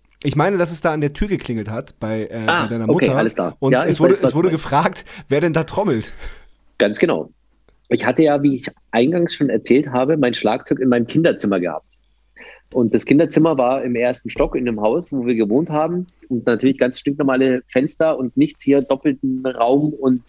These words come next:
Speaker 2: ähm, isoliert, sondern ich hab da einfach getrommelt. Und das heißt, die ganze Nachbarschaft hat jeden Tag hören dürfen, dass ich jetzt wieder Drive My Car und was weiß ich, meine Lieblingssongs da runterdaddel.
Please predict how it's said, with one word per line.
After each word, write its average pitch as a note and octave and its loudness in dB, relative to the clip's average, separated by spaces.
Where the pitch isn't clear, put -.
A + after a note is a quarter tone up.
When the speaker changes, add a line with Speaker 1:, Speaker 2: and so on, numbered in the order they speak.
Speaker 2:
ähm, A#2 -2
isoliert, C3+ 6
sondern A#2+ 2
ich A#2 -2
hab A#2+ 0
da - 0
einfach G2+ -4
getrommelt. D#2+ -8
Und E2+ -12
das - -14
heißt, G#2+ 0
die A2 0
ganze A2 0
Nachbarschaft A2 -2
hat G2+ -2
jeden B2+ 2
Tag A2 -4
hören A#2 2
dürfen, A#2 0
dass - -2
ich A2+ 0
jetzt A#2+ 2
wieder A2 4
Drive A#2+ 0
My A2 0
Car C3 -4
und A2+ -4
was A2+ 0
weiß G#2 -14
ich, B2+ -6
meine A#2 2
Lieblingssongs C3+ 0
da A#2+ 2
runterdaddel. C3+ 0